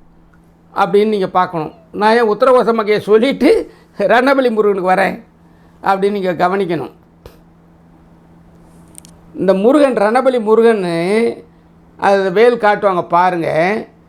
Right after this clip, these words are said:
அந்த வேல் அற்புதமான வேல். அருண-, கி-, கிருபானந்த வாரியார் சுவாமிகள் சொல்றாரு, "இந்த மாதிரி வேலை நான் எங்கேயுமே பார்க்கவில்லை"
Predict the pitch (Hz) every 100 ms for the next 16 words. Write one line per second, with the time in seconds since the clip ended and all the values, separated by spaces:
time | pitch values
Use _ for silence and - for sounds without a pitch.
0 | _ _ - 175 180 170 202 226 233 208
1 | 180 190 185 202 214 226 226 247 247 202
2 | 208 165 - _ _ _ _ _ - 160
3 | 196 233 226 196 196 202 240 247 233 220
4 | 202 202 196 190 196 233 156 202 208 208
5 | 180 - 208 220 226 226 208 208 233 240
6 | 233 214 202 208 226 254 - _ _ _
7 | - 165 247 262 269 269 269 240 220 220
8 | 220 190 175 180 190 170